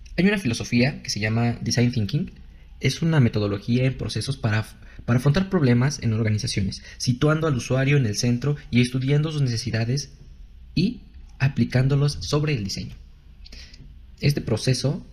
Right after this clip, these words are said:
aunque es muy rápido, debe de ser tomado muy, muy en serio, ya que todos los elementos que tú puedas desarrollar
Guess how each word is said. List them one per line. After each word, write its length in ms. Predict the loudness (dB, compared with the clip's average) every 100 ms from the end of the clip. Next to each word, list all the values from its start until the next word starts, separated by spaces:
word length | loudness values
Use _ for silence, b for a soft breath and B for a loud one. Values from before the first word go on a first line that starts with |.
| -20 -20 -6
aunque 720 | -2 0 -2 -2 -2 -2 -6 -16 -20 -8 -2
es 140 | 4
muy 140 | 6
rápido, 500 | 6 2 0 0 0 -4 -12 B B B
debe 160 | 0
de 80 | 0
ser 180 | -2 -4
tomado 280 | -2 0 2
muy, 240 | 4 4
muy 180 | 4 0
en 100 | -2
serio, 320 | -6 -8 -10 -14 B B
ya 80 | -2
que 140 | 0
todos 260 | 0 0 2
los 100 | 0
elementos 480 | -2 0 -2 -4 -10
que 120 | -12
tú 340 | -2 0 0
puedas 380 | 0 -2 -2 -4
desarrollar 560 | -4 -4 -2 0 -2